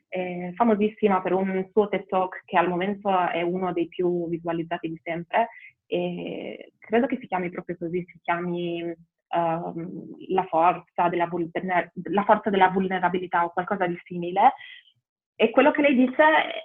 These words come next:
è appunto che noi come esseri umani, eh, l-, la nostra tendenza è quello di, ehm,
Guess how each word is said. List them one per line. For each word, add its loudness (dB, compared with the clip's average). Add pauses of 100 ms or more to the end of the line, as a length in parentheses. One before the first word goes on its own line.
(260)
è 0
appunto 4 (100)
che 6
noi 6
come 0
esseri 0
umani, 2
eh, -4
l-, -2
la 4
nostra 2
tendenza 4
è 4
quello 2
di, -2
ehm, -6